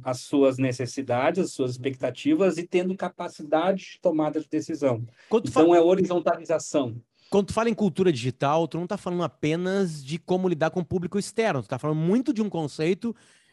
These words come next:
Speaker 2: de um processo
Speaker 1: Interno.
Speaker 2: rápido interno, exatamente.
Speaker 1: Isso, que é eu, né? Então, se eu preciso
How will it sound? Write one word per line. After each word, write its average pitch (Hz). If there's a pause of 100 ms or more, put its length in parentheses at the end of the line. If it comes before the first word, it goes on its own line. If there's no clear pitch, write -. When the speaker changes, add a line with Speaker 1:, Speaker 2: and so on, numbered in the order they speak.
(120)
Speaker 2:
de 123
um 208 (280)
processo 185
Speaker 1:
Interno. -
Speaker 2:
rápido 202
interno, 156
exatamente. 123
Speaker 1:
Isso, 127 (120)
que 147
é 156
eu, 214
né? 170 (220)
Então, 160
se 160
eu 185
preciso 190